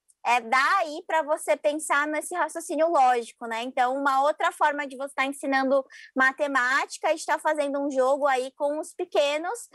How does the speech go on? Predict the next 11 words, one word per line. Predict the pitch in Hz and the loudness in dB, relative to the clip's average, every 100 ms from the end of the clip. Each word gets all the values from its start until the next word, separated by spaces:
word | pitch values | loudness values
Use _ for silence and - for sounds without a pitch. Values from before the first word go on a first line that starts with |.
| - _ | -20 _
e | 311 | -2
de | 339 440 | 0 2
tá | 415 403 440 480 453 320 | 4 4 4 4 2 0
descolonizando | 370 - 440 415 427 403 415 440 | -6 -6 0 0 0 -2 0 0
a | 440 | 0
mente, | 311 262 - | -2 -6 -8
né? | 240 247 | -6 -4
Como | 269 247 | -2 0
ela | 240 262 | 2 2
mesmo | 262 247 262 262 294 285 269 - - | 2 0 0 2 2 2 -2 -18 -4
mencionou. | 254 269 - 320 330 277 233 | -2 -2 0 0 0 0 0